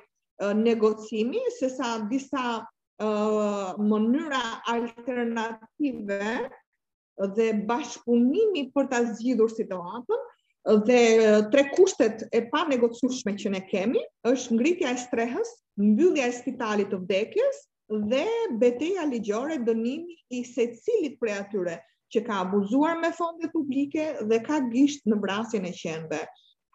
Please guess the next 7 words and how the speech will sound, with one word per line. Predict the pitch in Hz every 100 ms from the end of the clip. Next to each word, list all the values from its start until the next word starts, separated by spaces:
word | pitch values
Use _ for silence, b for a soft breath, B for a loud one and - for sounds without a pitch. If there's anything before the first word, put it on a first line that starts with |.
| _ -
Ë, | 202 196
unë | 156 240 392 381
mendoj | 302 262 254 294
se | 302 - 254 220 196 208 - _ _ 208 175 165 170 170 _ _ _ _ _ _ _ _ _
shpresoj | - - 254 240 - 220 196
t'ja | 180 180
dalim, | 160 160 240